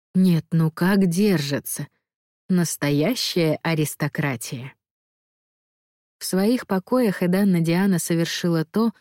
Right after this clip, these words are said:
за что нещадно бранила и Адриана, и Аннунциату. А именно, упала на кровать и поболтала ногами в воздухе.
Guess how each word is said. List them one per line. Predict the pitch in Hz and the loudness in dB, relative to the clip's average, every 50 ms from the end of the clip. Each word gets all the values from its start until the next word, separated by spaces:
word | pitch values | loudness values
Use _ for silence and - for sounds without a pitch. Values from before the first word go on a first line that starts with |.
| _ _ _ _ _ | _ _ _ _ _
за | - 208 202 190 | -2 0 0 0
что | 185 - - 196 190 | 0 0 0 0 2
нещадно | 196 196 185 - - 202 196 180 170 170 170 | 2 2 2 0 0 -2 0 0 0 2 2
бранила | 170 170 170 165 175 190 196 196 180 165 151 - | 2 2 2 2 2 4 4 4 2 2 0 -2
и | - 190 180 | 0 0 0
Адриана, | 160 151 147 147 143 143 139 143 160 220 254 240 226 214 196 - _ _ _ _ _ - | 2 0 0 0 0 0 0 0 0 2 2 2 2 0 0 -4 _ _ _ _ _ -2
и | 226 | 0
Аннунциату. | 226 214 208 208 202 202 190 - - 175 151 135 131 123 - - - 131 - - _ _ _ _ _ _ _ _ | 2 2 4 4 4 4 2 2 0 -2 -2 -2 -4 -6 -10 -10 -14 -14 -14 -16 _ _ _ _ _ _ _ _
А | 180 170 170 | -2 0 2
именно, | 175 202 247 262 240 180 143 135 135 135 131 131 - - _ _ _ _ _ _ _ _ _ _ _ _ _ - | 2 2 4 2 2 2 0 0 -4 -6 -6 -8 -10 -14 _ _ _ _ _ _ _ _ _ _ _ _ _ 0
упала | 233 202 170 - 190 180 165 156 160 | 0 0 0 0 0 0 2 2 2
на | 156 160 165 | 2 0 -2
кровать | - - 165 165 170 190 233 262 - - 185 | -2 0 0 2 2 2 2 0 0 -2 -4
и | |
поболтала | 156 - 151 147 147 143 143 143 - 156 170 208 202 | -2 -2 -2 0 0 0 -2 -2 0 0 0 2 2
ногами | 170 156 147 143 139 151 143 147 147 143 | 2 2 0 0 0 0 0 0 0 0
в | 143 139 | -2 -2
воздухе. | 135 139 139 139 131 135 139 143 135 - - 147 139 131 | -2 -4 -4 -4 -4 -4 -6 -6 -6 -6 -8 -8 -10 -10